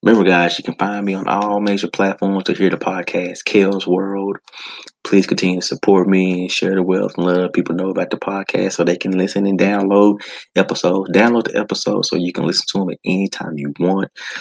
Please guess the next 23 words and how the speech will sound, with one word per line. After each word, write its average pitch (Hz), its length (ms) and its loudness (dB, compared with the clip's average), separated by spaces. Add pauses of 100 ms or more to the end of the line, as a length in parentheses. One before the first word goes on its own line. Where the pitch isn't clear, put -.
(200)
You 85 100 -2
can 85 120 -4
find 90 320 -6
me 85 100 2
on 78 240 0
other 98 180 0
social 101 380 0
media 98 200 4
platforms. 92 680 0
I'm 85 100 2
on 101 160 2
YouTube 101 600 2
with 104 120 0 (100)
two 131 220 6
YouTube 107 540 2
channels, 98 500 -6 (480)
Kel's 85 420 0
World, 95 540 2 (400)
where 78 140 -2
we 82 100 0
talk - 220 -2
about - 240 -10
movies, 87 960 0